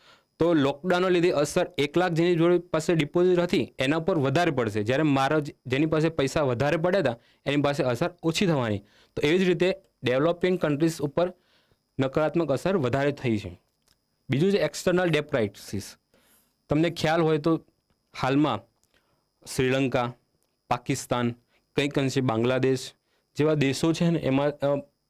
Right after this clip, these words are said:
બાહ્ય જે દેવું કહી શકાય ને આપણે, એના ક્રાઇસિસથી, અ,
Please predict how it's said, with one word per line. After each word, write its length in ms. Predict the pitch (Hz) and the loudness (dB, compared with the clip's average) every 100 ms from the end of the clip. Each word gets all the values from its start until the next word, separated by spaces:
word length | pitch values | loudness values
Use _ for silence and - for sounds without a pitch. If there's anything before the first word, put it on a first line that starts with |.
| _ _ _ _ _ _ - | _ _ _ _ _ _ 0
બાહ્ય 420 | 127 143 156 170 | 0 2 2 2
જે 120 | 165 | 2
દેવું 320 | 151 147 156 | 2 2 0
કહી 280 | - 160 147 | -2 -2 0
શકાય 260 | 143 180 196 | 0 0 0
ને 80 | |
આપણે, 260 | 131 107 - _ _ _ - | 0 -2 -4 _ _ _ -4
એના 260 | 131 160 | 0 0
ક્રાઇસિસથી, 640 | 330 147 139 160 156 - | 0 -2 0 -2 -2 -2
અ, 320 | 180 - - | -4 -6 -6